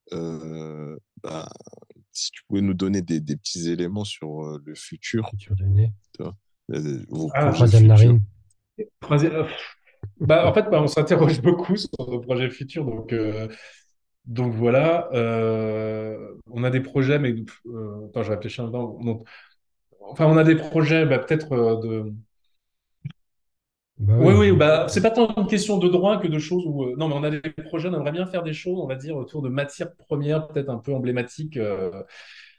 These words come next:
Speaker 3: euh, et de la parfumerie, mais qui,
Speaker 2: Mm.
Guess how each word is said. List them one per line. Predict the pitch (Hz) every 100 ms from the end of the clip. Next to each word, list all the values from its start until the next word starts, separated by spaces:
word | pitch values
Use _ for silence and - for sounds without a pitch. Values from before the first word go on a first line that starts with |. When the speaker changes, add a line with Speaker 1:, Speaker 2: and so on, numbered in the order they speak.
| _
Speaker 3:
euh, | 104 110 107 107 107
et | 139 135 - _ _ _ _
de | 147 120
la | 107
parfumerie, | 107 - 123 165 180
mais | 117
qui, | - 117 113 95
Speaker 2:
Mm. | 110